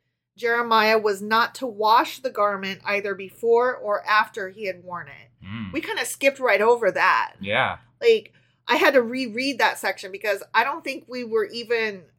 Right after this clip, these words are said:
Speaker 1: like, there was so much else going on.
Speaker 2: Was that actually said in the
Speaker 1: Yes.
Speaker 2: Okay, all right.
Speaker 1: Yes. Um, we just, we were so full of laughter at underwear that
Speaker 2: Yeah.
Speaker 1: we, we missed this bit.
Speaker 2: Yeah.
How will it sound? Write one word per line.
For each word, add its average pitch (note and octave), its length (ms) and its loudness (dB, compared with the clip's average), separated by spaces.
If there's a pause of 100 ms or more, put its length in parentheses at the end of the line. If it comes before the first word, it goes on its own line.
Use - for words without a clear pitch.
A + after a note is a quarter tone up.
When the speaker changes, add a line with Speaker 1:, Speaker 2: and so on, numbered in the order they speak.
(120)
Speaker 1:
like, G#3+ 160 -2
there C#4 120 6
was C4+ 140 2
so C4+ 300 4
much D4 320 2
else A#3 300 4
going A3 340 0
on. F#3+ 560 -2
Speaker 2:
Was A#2 120 -6
that C3 120 4
actually E3+ 320 -2
said A#2+ 280 -2
in B2 200 -8
the A2 140 0
Speaker 1:
Yes. - 320 2
Speaker 2:
Okay, C3 260 -4 (160)
all A2+ 80 -6
right. F3 80 -6
Speaker 1:
Yes. - 480 -6 (300)
Um, F#3 400 -2 (1200)
we A#3+ 260 -4
just, A3 380 -8
we A#3 160 -2
were A3+ 160 6
so A#3 640 6
full A3 340 4
of G3 100 -2
laughter G#3 540 2
at E3+ 300 -4
underwear F#3 540 -6
that - 120 -2
Speaker 2:
Yeah. A2+ 220 4
Speaker 1:
we, G3 200 -4
we F#3+ 160 -8
missed F#3 360 -8
this D#3 200 -10
bit. C3 300 -8
Speaker 2:
Yeah. G#2+ 240 -4